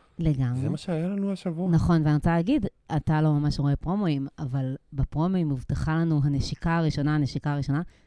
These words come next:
Speaker 1: זאת הייתה הנשיקה הראשונה שלהם? אני,
Speaker 2: זאת
Speaker 1: מבחינתי, הם
Speaker 2: בשום מידה לא הייתה
Speaker 1: שכחו.
Speaker 2: הנשיקה
Speaker 1: זה לא
Speaker 2: הראשונה
Speaker 1: הייתה
Speaker 2: שלהם, הם
Speaker 1: הנשיקה הראשונה
Speaker 2: אמרו.
Speaker 1: שלהם. אמ,
Speaker 2: הם אמרו שזאת לא. כאילו, הם פרקטיקלי אמרו שזאת לא הנשיקה הראשונה.
Speaker 1: אה, הם רק אמרו שכאילו זאת ראשונה מול המצלמות, או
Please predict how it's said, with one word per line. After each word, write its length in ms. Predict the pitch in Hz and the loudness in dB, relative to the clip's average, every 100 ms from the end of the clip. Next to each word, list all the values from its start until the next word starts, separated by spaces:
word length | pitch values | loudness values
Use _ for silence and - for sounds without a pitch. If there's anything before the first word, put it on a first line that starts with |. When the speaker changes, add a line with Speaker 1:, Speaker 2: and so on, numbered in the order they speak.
| _ | _
Speaker 1:
זאת 160 | 156 160 | 2 2
הייתה 220 | 139 160 | 2 2
הנשיקה 440 | 277 - - 180 | 4 2 2 4
הראשונה 380 | 226 214 127 135 | 4 4 0 -2
שלהם? 320 | - 339 370 359 - | -2 -2 -2 -4 -4
אני, 200 | 143 190 523 466 | -2 -2 -4 -4
Speaker 2:
זאת 140 | 175 | 2
Speaker 1:
מבחינתי, 320 | - 151 135 | 4 4 2
הם 60 | 269 | -2
Speaker 2:
בשום 220 | - 196 | 2 4
מידה 180 | 220 131 | 6 6
לא 60 | 107 | 6
הייתה 180 | 107 - | 6 4
Speaker 1:
שכחו. 60 | |
Speaker 2:
הנשיקה 280 | 156 117 101 | 4 2 2
Speaker 1:
זה 80 | 156 | 4
לא 100 | 185 | 6
Speaker 2:
הראשונה 220 | - 277 | 4 4
Speaker 1:
הייתה 100 | 285 - | 4 4
Speaker 2:
שלהם, 100 | 240 | 4
הם 0 | |
Speaker 1:
הנשיקה 20 | |
הראשונה 220 | 220 185 | 4 4
Speaker 2:
אמרו. 100 | 202 | 4
Speaker 1:
שלהם. 200 | 175 139 139 - - - - - | 2 0 -2 -12 -20 -20 -20 -2
אמ, 680 | 156 147 143 135 135 135 135 | 4 6 8 6 4 0 0
Speaker 2:
הם 80 | 131 | -2
אמרו 240 | 104 160 | 0 0
שזאת 300 | - 135 110 | 2 0 0
לא. 160 | 101 104 - _ _ _ _ _ _ - | 0 -2 -6 _ _ _ _ _ _ -4
כאילו, 280 | 110 104 | -2 0
הם 120 | 104 101 - - 110 - | 0 -2 -8 -18 -16 -8
פרקטיקלי 480 | - 123 - 131 156 | -4 -4 -4 0 2
אמרו 180 | 156 131 | 2 0
שזאת 300 | 120 113 107 | -2 -6 -4
לא 40 | 107 | -6
הנשיקה 320 | 101 - - | -8 -12 -14
הראשונה. 300 | 90 - - | -14 -4 2
Speaker 1:
אה, 40 | 180 | 4
הם 120 | 151 | 4
רק 220 | 160 - | 4 4
אמרו 220 | 160 156 | 4 4
שכאילו 320 | - - 143 | 4 2 2
זאת 260 | 139 139 - | 4 2 2
ראשונה 320 | 139 147 143 | 2 4 4
מול 140 | 143 143 | 4 4
המצלמות, 560 | 139 - 139 196 | 2 0 2 2
או 40 | 262 | 4